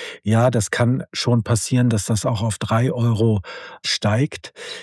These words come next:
Die Deutschen reagieren da immer total allergisch drauf. Das liegt vielleicht auch daran, dass man diesen Stoff, der da für drei Euro in den Tank fließt, überhaupt nicht zu sehen bekommt.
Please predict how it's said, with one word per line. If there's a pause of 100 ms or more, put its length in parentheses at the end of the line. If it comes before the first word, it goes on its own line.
Die
Deutschen
reagieren
da
immer
total
allergisch
drauf. (340)
Das
liegt
vielleicht
auch
daran,
dass
man
diesen
Stoff,
der
da
für
drei
Euro
in
den
Tank
fließt,
überhaupt
nicht
zu
sehen
bekommt.